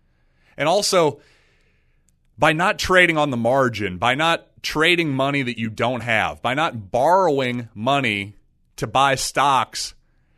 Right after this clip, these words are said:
you allow yourself all the time in the world to hold and to be optimistic and allow things to play out as they generally do in, in America and in this world, which is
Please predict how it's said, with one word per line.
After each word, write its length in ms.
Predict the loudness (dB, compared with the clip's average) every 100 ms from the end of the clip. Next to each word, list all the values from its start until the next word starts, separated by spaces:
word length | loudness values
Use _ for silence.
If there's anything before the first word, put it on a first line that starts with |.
| -10
you 240 | -4 -2
allow 280 | 0 0 2
yourself 460 | 0 0 0 0 2
all 280 | 2 4 2
the 80 | -2
time 400 | -2 0 0 -2
in 60 |
the 60 | -4
world 580 | -2 0 2 0 -4 -6
to 120 | -6
hold 600 | -2 0 0 -2 -6 -20 _ _
and 120 | -8 -6
to 80 |
be 240 | -4 0 4
optimistic 760 | 4 2 -2 -4 -4 -6 -10
and 60 | -8
allow 360 | -4 0 2 2
things 640 | -2 -4 -4 -6 -8 -10 -14 _ _ _ _ _ _ _
to 120 | -10
play 340 | -10 0 2 4
out 400 | 4 2 0 -6 _ _ _ _ _ _ _ _ _ _ _ _ _
as 200 | 0 0
they 280 | 0 0 0
generally 520 | -2 -2 0 0 0
do 280 | 0 -2 0
in, 120 | -2
in 180 | -4 -4
America 480 | -2 0 0 -2 -4
and 140 | -4
in 100 | -4
this 200 | -6 -6
world, 320 | -4 -2 -2
which 200 | -2 -2
is 340 | 0 -2 -4